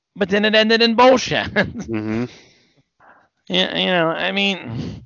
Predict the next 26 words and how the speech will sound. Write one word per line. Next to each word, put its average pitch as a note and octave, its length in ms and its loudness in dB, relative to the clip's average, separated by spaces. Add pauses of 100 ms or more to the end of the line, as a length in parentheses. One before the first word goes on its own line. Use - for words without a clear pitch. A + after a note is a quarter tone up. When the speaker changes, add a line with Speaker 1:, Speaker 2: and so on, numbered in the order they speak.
(340)
Speaker 2:
Which C#3 220 2
they B2+ 160 10
alluded C3 320 10
to A2 200 6
earlier G#2+ 360 6
in, G2+ 160 -4
at G#2+ 160 -2
the G#2 80 -10
Firefly F#2+ 960 -2 (140)
Funhouse F#2 680 -4
that D2+ 120 -6
was D2 220 -12 (140)
gonna C#2 280 -4
happen. F#2+ 720 -8 (360)
Speaker 1:
Yeah, G#3 460 -2
I, F#3+ 200 0
these A3 240 0
are A3 80 6
two A3 240 2
guys G3+ 300 4
that F3 80 -4
they F#3 100 4
should E3+ 160 -4
just D#3 240 -6
let D3 140 0
wrestle. C#3+ 500 -2